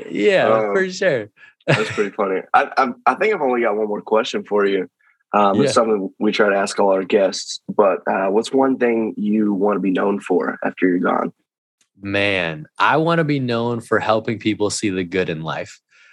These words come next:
Speaker 1: I
Speaker 2: Mm.
Speaker 1: think there's, uh, so much pessimism, especially in the church right now,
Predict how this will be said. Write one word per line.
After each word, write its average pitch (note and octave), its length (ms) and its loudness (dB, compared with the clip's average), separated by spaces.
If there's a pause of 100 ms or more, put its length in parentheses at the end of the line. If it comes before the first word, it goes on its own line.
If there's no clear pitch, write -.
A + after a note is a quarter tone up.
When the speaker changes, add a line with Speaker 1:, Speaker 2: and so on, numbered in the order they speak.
(120)
Speaker 1:
I G#2+ 80 2
Speaker 2:
Mm. F#2+ 60 0
Speaker 1:
think B2 240 0
there's, A2+ 480 0
uh, F#2+ 220 0
so A#2 260 0
much A2 300 0
pessimism, A#2 720 -2
especially A2+ 580 -2
in G#2 80 -6
the F2+ 80 -6
church G2 340 -4
right B2 180 0
now, C#3+ 300 -2